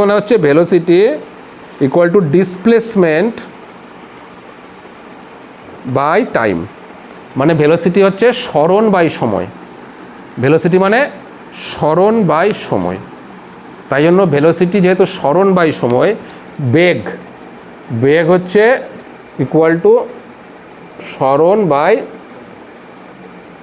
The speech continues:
সময়। তাই বেগ যেহেতু, সরণ যেহেতু ভেক্টর রাশি,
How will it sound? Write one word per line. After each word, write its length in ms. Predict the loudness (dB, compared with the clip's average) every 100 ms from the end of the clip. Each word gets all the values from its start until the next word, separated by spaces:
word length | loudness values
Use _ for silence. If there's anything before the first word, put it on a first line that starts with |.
| -16 -4
সময়। 340 | -2 0 -2 -6 -18 -20 -20 -20 -20 -12 -4
তাই 160 | -2
বেগ 340 | 0 0 0 0
যেহেতু, 240 | 0 0
সরণ 440 | -2 -2 0 2
যেহেতু 240 | 2 2 2
ভেক্টর 420 | 0 -2 -2 -2
রাশি, 360 | -2 0 -2